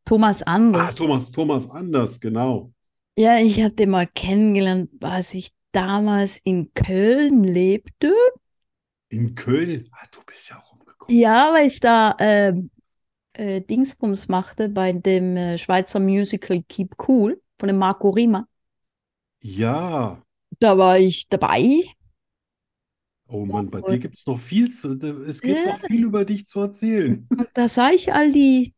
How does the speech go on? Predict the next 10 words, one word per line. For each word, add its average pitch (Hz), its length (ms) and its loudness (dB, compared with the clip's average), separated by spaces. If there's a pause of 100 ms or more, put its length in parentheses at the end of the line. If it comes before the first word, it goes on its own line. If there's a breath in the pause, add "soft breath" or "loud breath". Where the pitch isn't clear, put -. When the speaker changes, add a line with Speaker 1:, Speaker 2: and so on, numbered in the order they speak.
(140)
Speaker 1:
die, 214 140 -6 (180)
die, 208 460 0
bei 202 160 0
der 202 140 2
Premiere 208 640 2
war 190 240 0
all 190 160 0
die, 185 380 -2
die - 160 -4
Speaker 2:
Ja. 120 260 -4